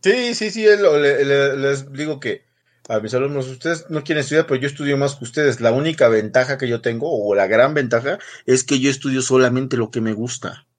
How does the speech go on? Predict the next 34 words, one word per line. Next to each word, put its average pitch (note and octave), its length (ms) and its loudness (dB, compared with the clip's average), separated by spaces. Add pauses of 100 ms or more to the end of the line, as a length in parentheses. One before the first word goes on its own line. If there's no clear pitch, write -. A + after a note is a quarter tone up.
(720)
Entonces, C3 380 0
ahí A#2+ 140 4
puedes, D3+ 520 2 (500)
o C3 80 -2
sea, D3 140 2
tus C#3+ 160 0
rendimientos D3 840 0 (120)
son C3 220 0
mucho D3 320 0
más A2+ 220 -2
altos. C#3+ 600 -2 (540)
Dices, C#3 200 -14
"Pues G3+ 120 -14
sí, F4+ 180 2
porque C#3 440 4
es, C#3 80 -2
es E3 160 -4
algo E3 180 2
que F#3+ 100 0
me A3 120 2
late", D4 300 2
entonces, E3 680 -4 (720)
eh, B2 400 4
y D3+ 180 -4
también, E3 400 2
eh, C3+ 180 -2 (240)
y C#3 40 -4
se C3+ 140 0
comprende, E3 720 -2
¿no? F#3+ 280 -4 (360)
Estar D#3+ 300 2
en F3+ 100 -6
una G3+ 160 -4
escuela, D3 460 -4